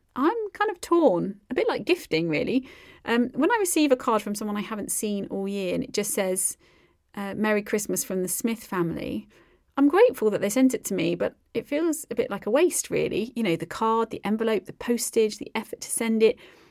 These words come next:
And there's nothing in there that tells me anything about their life, and I really wanna know.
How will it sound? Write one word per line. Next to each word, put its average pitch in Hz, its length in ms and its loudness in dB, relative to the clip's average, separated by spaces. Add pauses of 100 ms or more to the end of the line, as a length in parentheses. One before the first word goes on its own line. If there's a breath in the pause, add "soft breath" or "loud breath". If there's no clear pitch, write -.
(340 loud breath)
And 226 120 -6
there's 294 260 2
nothing 277 520 8
in 311 180 8
there 165 220 2
that - 140 -8
tells 240 260 2
me - 160 -2
anything 254 380 4
about 208 180 2
their 208 140 4
life, 226 440 2
and 190 120 -2
I 190 60 -4
really 220 280 -4
wanna 240 220 0
know. 269 300 4